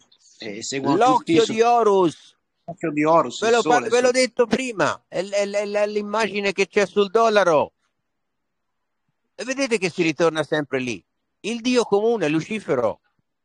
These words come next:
Speaker 2: Quelli, coloro che dicono che è Satana, eh, eh, eh, no, no, sono degli ignoranti. Perché poi nella
Speaker 1: No, non è
Speaker 2: massoneria
Speaker 1: Satana.
Speaker 2: e nelle iniziazioni tutte c'è sempre il bianco e il nero.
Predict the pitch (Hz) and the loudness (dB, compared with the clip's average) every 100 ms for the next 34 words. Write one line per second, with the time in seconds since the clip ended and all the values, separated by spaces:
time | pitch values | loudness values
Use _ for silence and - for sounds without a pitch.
0 | _ _ _ - 214 208 - 208 233 226 | _ _ _ -2 0 0 2 2 2 0
1 | 175 151 180 180 151 156 - 135 107 101 | -4 -8 -6 -4 -2 -4 -2 -2 -2 -6
2 | 101 117 - _ _ 110 127 127 123 123 | -8 -10 -12 _ _ -12 -8 -6 -6 -6
3 | 123 123 120 117 131 147 156 156 147 139 | -6 -6 -6 -6 -6 -6 -6 -6 -8 -6
4 | 165 165 165 165 156 151 107 - 82 69 | -6 -2 -4 -2 0 0 0 -8 -18 -18
5 | _ _ _ _ _ - - 151 - 175 | _ _ _ _ _ -16 -8 -6 0 0
6 | 147 135 147 175 139 190 131 123 101 104 | 0 -2 0 0 0 -2 0 -2 -4 -8
7 | _ _ _ - 127 147 151 151 151 143 | _ _ _ -8 -6 -4 -4 -4 -6 -4
8 | 151 139 170 147 127 151 147 - 107 110 | -4 -2 0 0 -2 -2 -4 -2 -6 -6
9 | _ _ 156 151 170 143 107 104 101 139 | _ _ -8 -6 -2 -2 -2 -10 -10 -10
10 | 127 160 214 247 - 214 214 - 190 190 | -6 -2 -2 -4 -2 -2 -2 -4 -8 -4
11 | 160 110 95 78 | -4 -4 -6 -8